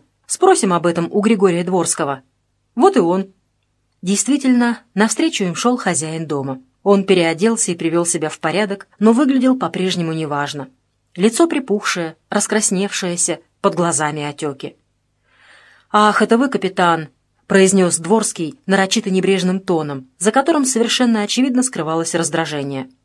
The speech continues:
«Ваши люди уже уехали и увезли труп Можаева. Жаль беднягу. Кажется, у него совсем никого нет».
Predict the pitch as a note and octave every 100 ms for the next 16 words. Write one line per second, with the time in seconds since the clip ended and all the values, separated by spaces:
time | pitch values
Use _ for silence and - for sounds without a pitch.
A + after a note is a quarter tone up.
0 | _ _ - C4+ E4 C#4+ C#4 A#3 A3 G3
1 | A3+ F#3+ E3 E3 - D3 C#3+ _ _ _
2 | - A#3 A#3+ A#3+ C4+ D#4 B3+ B3 G3+ D#3+
3 | D3+ C#3+ C#3 C3 _ _ _ _ _ F3+
4 | E3 G3 F3+ F3+ D3+ E3+ D#3+ D#3 D#3 -
5 | _ _ _ _ D4 C4 C4 C4+ B3+ B3+
6 | C4+ A3 - B3+ A#3+ A3+ G#3+ A#3 B3+ C4